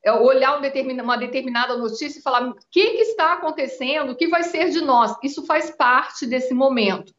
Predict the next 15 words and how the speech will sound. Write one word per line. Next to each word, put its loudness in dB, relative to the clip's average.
Deu 4
um 4
sentimento 0
de -6
tristeza, 2
aquele 0
dia 0
você -6
está -2
se -8
sentindo -6
mais 0
prostrado, 0
mais -4
cansado 0